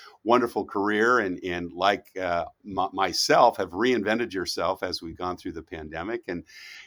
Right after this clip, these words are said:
you know, what we always like to kinda start with is, you know, the early years and kinda where you grew up and what your early family life was like. So tell us a little bit about that. Are, are you from Connecticut originally?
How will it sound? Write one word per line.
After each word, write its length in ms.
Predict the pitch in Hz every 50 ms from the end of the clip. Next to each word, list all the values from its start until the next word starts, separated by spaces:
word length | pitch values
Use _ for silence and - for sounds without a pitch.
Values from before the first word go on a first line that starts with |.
| _
you 80 | 127 120
know, 160 | 117 113 113
what 260 | 110 - 113 117 117
we 120 | - 117 120
always 220 | 139 147 135 120
like 160 | 123 120 113 -
to 80 | 120
kinda 200 | - - 107 98
start 420 | 90 - - - - 214 - - -
with 360 | 107 95 95 92 98 104 - _ _ _ -
is, 480 | 104 95 95 92 90 90 85 - -
you 60 | 104
know, 160 | 95 92 87 87
the 100 | 92 95 -
early 320 | 107 117 127 127 120 113
years 580 | 104 98 101 98 98 101 104 107 107 113 95 -
and 220 | 95 82 80 78 _ _ _ _ _ _ -
kinda 160 | 120 107 95
where 220 | 92 90 98 101 101
you 180 | 101 98 92
grew 240 | 90 98 95 92 90
up 260 | 92 98 110 110 -
and 120 | 98 85 90
what 180 | 92 87 -
your 80 | 95 90
early 200 | 92 92 87 82
family 340 | - 104 113 123 120 101 92
life 300 | 82 82 82 85 82 _ -
was 200 | 87 78 - -
like. 240 | 87 90 107 110 -
So 160 | - 135 139 _ _ -
tell 160 | - 180 247
us 140 | 269 254 -
a 20 |
little 160 | 220 190 190 196
bit 80 | 196
about 240 | 190 190 180 170 -
that. 240 | 190 175 160 143 -
Are, 120 | 95 98 - -
are 60 | 113
you 140 | 113 113 113
from 180 | - 135 131
Connecticut 460 | - - 123 127 127 127 143 - 139 131
originally? 360 | 139 180 - - 110 82